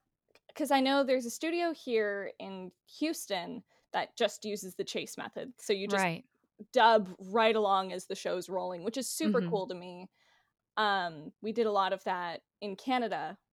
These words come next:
Speaker 1: when I was doing dubbing, but pretty much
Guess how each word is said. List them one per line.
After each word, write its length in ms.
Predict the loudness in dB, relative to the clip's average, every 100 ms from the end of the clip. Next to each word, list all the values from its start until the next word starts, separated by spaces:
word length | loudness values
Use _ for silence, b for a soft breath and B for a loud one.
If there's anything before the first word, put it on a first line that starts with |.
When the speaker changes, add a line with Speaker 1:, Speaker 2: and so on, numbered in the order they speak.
| -12
Speaker 1:
when 140 | -6
I 240 | -6 -6 -10 _ _
was 160 | -12 -8
doing 320 | -10 -8 -10
dubbing, 480 | -8 -6 -6 -10 -6 -2
but 200 | -2 -2 _ _ _ _ _ _
pretty 200 | -2 0
much 560 | 0 -4 -8 -16 -18